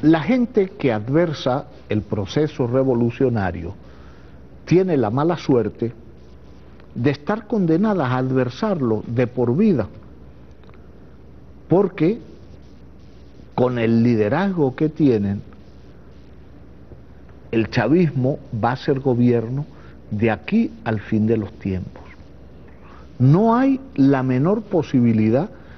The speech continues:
de que el chavismo deje de gobernar mientras la oposición sea la que hay. Cuando haya otra, cuando haya gente decente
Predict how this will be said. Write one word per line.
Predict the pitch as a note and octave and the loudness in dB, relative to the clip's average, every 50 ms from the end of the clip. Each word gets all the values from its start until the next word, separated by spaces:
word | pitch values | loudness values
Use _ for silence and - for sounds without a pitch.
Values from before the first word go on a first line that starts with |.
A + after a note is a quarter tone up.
| - - - - | -20 -16 -12 -4
de | A2+ B2+ A#2 | -2 -2 -2
que | - B2+ A#2+ | 0 0 0
el | A#2 A2+ | 0 0
chavismo | - B2 A2+ C3 D3+ F3+ F3+ F#3 D#3 A#2 | 0 0 2 4 4 4 2 2 2 0
deje | G#2 G2 A#2 F3 F#3+ F#3 - F3 | 0 0 0 0 0 0 -2 0
de | D3 C#3+ | 0 0
gobernar | C#3 D#3 E3 G3 G#3 G3+ F3 D#3+ F#3 - - - - - - - - - - - - | 0 2 0 0 0 0 0 -2 -2 -4 -8 -14 -20 -20 -20 -20 -20 -20 -18 -6 0
mientras | B2+ C#3+ D3+ D#3+ E3+ F3 E3+ E3 E3 D#3+ - A3+ B3 A3+ - - - - - - - | 2 4 6 6 6 4 4 2 0 -2 -2 -2 -4 -4 -6 -10 -18 -20 -10 -2 0
la | B2+ B2+ A#2+ A2 | 2 4 4 4
oposición | A2 G2 - - G#2 G2+ - - G#2+ G2 - - A#2+ A#2+ B2 C#3+ F#3+ G#3 | 2 0 -2 -2 -4 -4 -2 -4 -4 -4 -2 0 0 2 2 2 0 -4
sea | - - - - B2+ B2 C3+ F#3 B3 - - - - - - - | -6 -4 -2 0 2 2 2 0 -2 -6 -12 -20 -20 -20 -10 -4
la | G2+ A2+ A#2 G#2+ - | -2 -2 -2 -2 -4
que | - G#2 G#2+ C#3 | -6 -4 -4 -2
hay. | F3+ A3+ A#3 F3 - - - - - - - - - - - - - | -2 -2 -4 -6 -8 -12 -18 -20 -20 -20 -20 -20 -20 -20 -20 -20 -10
Cuando | - A2+ G#2 G#2 G#2 G2 G2+ F#2 G#2+ | -6 -4 -4 -2 -2 -4 -2 -2 -2
haya | C3+ D#3+ G3+ G3+ F#3+ - - - | -2 0 0 -2 -2 -2 -2 0
otra, | C#3+ D#3 D3+ - - - - C#3+ F3+ - - - - - - - - | 2 2 2 0 -2 -4 -6 -6 -8 -10 -14 -20 -20 -20 -20 -16 -12
cuando | - F#2 F#2+ F#2+ F#2+ G2 | -8 -6 -6 -4 -2 -2
haya | A2 B2 C#3 E3 E3 D3 - - - - - - - - | 0 0 0 0 0 -2 -6 -12 -20 -20 -20 -20 -20 -16
gente | - - - C#3 C#3+ D3+ D3 - D#3 C3 | -12 -6 -2 -2 -2 -2 0 0 0 2
decente | A#2 A#2 G2 - - - E3 F3 F3 E3 C#3 - - B2 E3+ | 2 0 -2 -4 -2 0 0 2 2 0 0 0 0 -2 -2